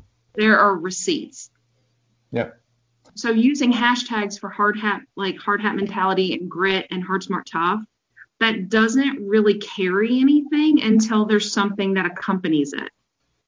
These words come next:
Speaker 1: Like, if you say Terror Dome, you don't hear Terror Dome. You actually feel
Speaker 2: <laughs>
Speaker 1: like what that's like.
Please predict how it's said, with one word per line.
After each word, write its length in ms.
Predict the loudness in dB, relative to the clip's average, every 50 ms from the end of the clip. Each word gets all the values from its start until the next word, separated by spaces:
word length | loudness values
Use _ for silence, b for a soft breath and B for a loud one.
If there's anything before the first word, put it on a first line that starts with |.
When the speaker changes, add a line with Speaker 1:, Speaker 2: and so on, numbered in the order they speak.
| _
Speaker 1:
Like, 200 | 0 2 4 6
if 160 | 6 6 6
you 100 | 6 4
say 180 | 6 4 4 2
Terror 380 | 2 0 0 2 4 4 4 4
Dome, 400 | 2 -2 -2 -4 -4 -4 -4 0
you 140 | 2 4 4
don't 160 | 4 2 2
hear 220 | 0 0 0 0
Terror 320 | 0 0 0 2 2 2 2
Dome. 360 | 0 -2 -2 -4 -4 -6 -10 _ _ _ _ _ _ _ _
You 360 | -8 0 2 4 4 6 6
actually 500 | 4 4 4 2 -2 -2 0 2 2 0
feel 840 | -2 -6 -14 _ _ -2 2 4 4 4 4 0 -2 -4 -8 -10 -14 _ _ _ _ _ _ _ _
Speaker 2:
<laughs> 160 | _ _ _
Speaker 1:
like 480 | 4 4 4 2 0 0 -2 -2 -2 -2 -4
what 140 | -6 -8 -6 -2
that's 260 | -2 -2 -2 -2 -4 -4
like. 480 | -2 -2 -2 -2 -4 -8 -10 -14 -20